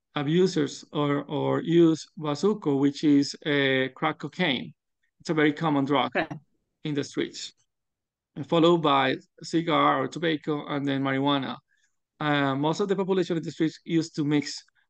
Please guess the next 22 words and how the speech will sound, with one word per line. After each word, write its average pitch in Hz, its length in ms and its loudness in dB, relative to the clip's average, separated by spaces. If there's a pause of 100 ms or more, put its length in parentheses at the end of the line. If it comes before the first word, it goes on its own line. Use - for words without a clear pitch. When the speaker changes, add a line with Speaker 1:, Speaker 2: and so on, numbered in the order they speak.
(160)
Speaker 1:
and 151 120 -6
to 151 120 -4
be 147 200 0
poly 147 560 2
users. - 720 -4 (340)
So 147 520 4
the 139 920 0 (200)
figure 180 320 2
that 131 120 0
is 131 120 -4
on 135 100 -2
the 135 80 -2
bottom, 151 500 2 (440)
uh, 143 180 -2
shows 160 380 2
us 156 320 0
the 147 240 0 (100)
actual 151 460 -2
or - 20 -4
the 135 100 -4
current 139 540 2 (460)
use 170 440 4